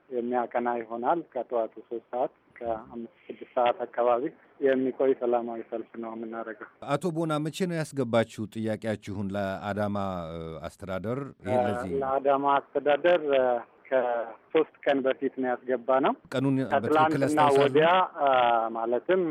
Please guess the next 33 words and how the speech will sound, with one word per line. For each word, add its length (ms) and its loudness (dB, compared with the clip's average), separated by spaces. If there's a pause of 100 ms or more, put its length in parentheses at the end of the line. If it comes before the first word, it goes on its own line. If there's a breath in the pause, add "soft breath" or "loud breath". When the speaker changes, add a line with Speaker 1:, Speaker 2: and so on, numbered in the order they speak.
(140)
Speaker 2:
ህዳር 300 0
ሃያ 200 0
ሰባት 320 -2
ማለት 300 -6
ሆነው? 260 -6
Speaker 1:
ባለፈ-፣ 400 0 (120)
አዎ፣ 160 2
Speaker 2:
ሃያ 160 6
ሰባት፣ 300 4
ሃያ 160 4
ስምንት። 220 4
Speaker 1:
በሃያ 140 -2
ሰባት 180 2
የተጻፈ 400 0 (100)
ደብዳቤ 400 0 (100)
ነው። 160 2 (220)
Speaker 2:
እሺ። 160 -14 (240)
Speaker 1:
በሃያ 300 2
ሰባት 420 2
አስገባን። 600 2 (200)
በማግስቱ፣ 640 2 (320)
እ፣ 120 0 (120)
ቀኑና 500 4 (160)
ቦታው 380 4
አልተጠቀሰም። 800 2 (120)
የምትወጡበት 720 2
መስመርና 540 2 (260)
ቀን 260 2 (340)
ብቻ 240 -4
ነው 140 2
የተጠቀሰው። 580 -2
ሰዓት 360 4
አልተገለጸም። 760 0